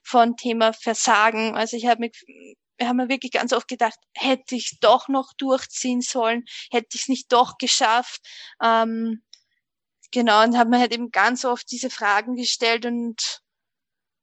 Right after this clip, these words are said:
war wirklich die erste Zeit auch zu Hause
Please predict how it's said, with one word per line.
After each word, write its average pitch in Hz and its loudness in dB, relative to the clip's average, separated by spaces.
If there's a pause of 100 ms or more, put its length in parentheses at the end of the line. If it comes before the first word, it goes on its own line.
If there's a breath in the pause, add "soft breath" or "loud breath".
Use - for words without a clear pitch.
(160)
war 262 6
wirklich 277 0 (160)
die 254 0
erste 233 0
Zeit 220 2
auch 226 0
zu 233 0
Hause 220 4